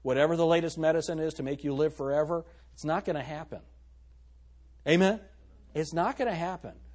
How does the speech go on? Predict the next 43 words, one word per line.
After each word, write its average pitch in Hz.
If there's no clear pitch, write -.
The 139
question 190
is, 127
where 160
are 214
you 180
going 156
to 147
go? 113
You 143
see, 147
all 226
of 220
this 214
instruction 165
to 123
help 151
you 165
make 170
it 151
through 170
the 131
storm, 175
it 196
might 220
help 202
you 180
make 185
it -
through 180
a 135
storm 170
in 131
life 147
and 147
do 151
better 143
as 143
if 147
it's 139
a 127
motivational 139
speech. 160